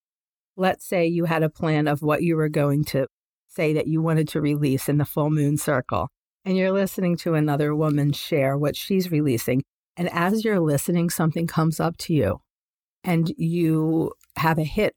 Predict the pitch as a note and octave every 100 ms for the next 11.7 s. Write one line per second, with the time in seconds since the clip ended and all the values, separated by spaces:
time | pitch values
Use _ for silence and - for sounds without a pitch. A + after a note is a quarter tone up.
0 | - - D#3+ D#3 D3+ E3 - D#3 D3+ -
1 | D#3 D#3+ E3+ F3 E3+ E3 D3+ C#3+ D#3 G3
2 | - _ _ _ - E3+ E3+ D#3+ - D#3+
3 | D#3+ D#3+ D3 - - D3 D3 C#3 - D3+
4 | C3 B2+ - C3 A#2+ B2 - _ _ _
5 | _ _ _ - D#3+ D3+ F3+ - - F#3
6 | E3 D#3+ D#3+ D#3 E3 C#3 - _ _ _
7 | _ _ - E3+ D#3+ D3+ - D3 D3+ -
8 | D3+ D3+ D3 D#3 D#3 C#3+ - C#3+ C#3+ D3+
9 | D#3 D#3 C#3 - - B2 G#2+ C3 _ -
10 | - - D#3 C#3+ - - - G3 A3+ G#3+
11 | F#3 - F#3+ F3 E3+ E3